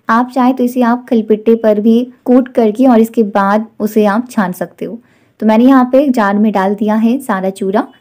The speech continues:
मैं इसे दो बैचेस में ग्राइंड करने वाली हूँ, क्योंकि मेरा थोड़ा ज़्यादा है। और अब मैंने यहाँ पर इसे ग्राइंड करके और इसका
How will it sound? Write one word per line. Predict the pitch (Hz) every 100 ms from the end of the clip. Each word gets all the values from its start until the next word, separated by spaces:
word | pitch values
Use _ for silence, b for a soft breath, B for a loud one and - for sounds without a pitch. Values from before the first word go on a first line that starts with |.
| b -
मैं | 233
इसे | 254 262
दो | 233 226
बैचेस | 240 214 220 220
में | 240
ग्राइंड | 214 196 214
करने | 214 202 202
वाली | 196 202
हूँ, | 240
क्योंकि | 226 196 196
मेरा | 185 190
थोड़ा | - 190 190
ज़्यादा | 190 170 190
है। | 202 220 b b b b
और | 214 208
अब | 208 262
मैंने | 240 220
यहाँ | 226 208
पर | 202
इसे | 196 202
ग्राइंड | 185 190 214 254
करके | 247 233 220 254 339 _ -
और | 190
इसका | 190 - 226